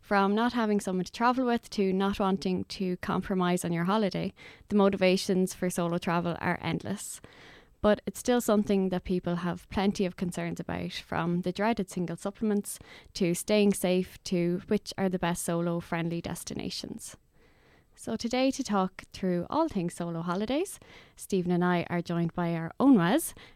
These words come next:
who has solo holiday to Amsterdam, Barcelona and Sitges this year. And we're also joined by <laughs> Nadia El Ferdowsi, the freelance travel writer and the woman behind Nadia's Daily Self blog. So, welcome to the podcast.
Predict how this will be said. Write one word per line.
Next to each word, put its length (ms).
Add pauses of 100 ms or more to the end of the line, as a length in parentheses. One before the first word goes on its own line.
who 100
has 320
solo 380
holiday 400
to 260 (140)
Amsterdam, 440
Barcelona 680
and 200
Sitges 400
this 220
year. 260 (500)
And 200
we're 100
also 340
joined 320
by 400
<laughs> 80
Nadia 640
El 180
Ferdowsi, 680 (580)
the 400 (340)
freelance 760
travel 300
writer 340
and 180
the 60
woman 260
behind 500
Nadia's 480
Daily 300
Self 380
blog. 220 (720)
So, 240
welcome 240
to 40
the 80
podcast. 360